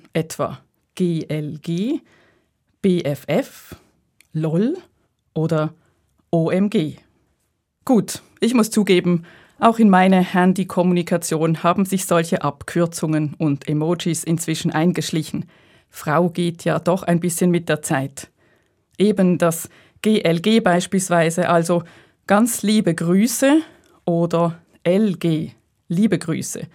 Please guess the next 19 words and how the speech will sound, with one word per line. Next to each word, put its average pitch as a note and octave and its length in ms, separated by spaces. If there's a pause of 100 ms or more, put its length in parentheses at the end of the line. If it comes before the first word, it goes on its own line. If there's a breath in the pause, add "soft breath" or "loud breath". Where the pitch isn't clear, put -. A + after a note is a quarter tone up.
(460 soft breath)
je F#3+ 140
nachdem, F3 440
wer D#3+ 180
der D3+ 140
Empfänger F3+ 600
oder D#3+ 240
die G3 140
Empfängerin F3+ 580
der F#3+ 120
Nachricht E3+ 460
ist. - 360 (1300)
Zur - 120
Entschlüsselung A3 640
der E3 200
anderen E3+ 340
Kürzel E3+ 440
empfehle F3+ 400
ich F#3+ 160
Ihnen, E3 420